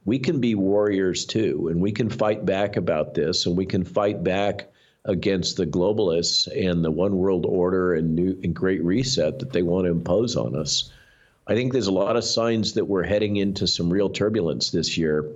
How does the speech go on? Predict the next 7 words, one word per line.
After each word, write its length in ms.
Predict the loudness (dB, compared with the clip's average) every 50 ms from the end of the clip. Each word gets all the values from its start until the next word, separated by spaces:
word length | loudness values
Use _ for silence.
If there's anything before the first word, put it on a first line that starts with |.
| -16 _ _ _ _
financially 720 | -2 0 2 2 2 0 0 -2 -2 0 0 0 0 0
and 80 | 0 0
otherwise. 720 | 0 0 0 0 0 -2 0 -2 -2 -2 -2 -2 -4 -4 -6 _ _ _ _ _ _ _ _ _ _ -6
And 460 | -2 -2 0 0 0 0 0 0 0 -2
it's 520 | -4 -4 -2 -2 -2 -2 -2 -6 -6 -6
time 400 | -6 -4 -2 0 0 0 0 -2
to 320 | -2 0 0 0 0 0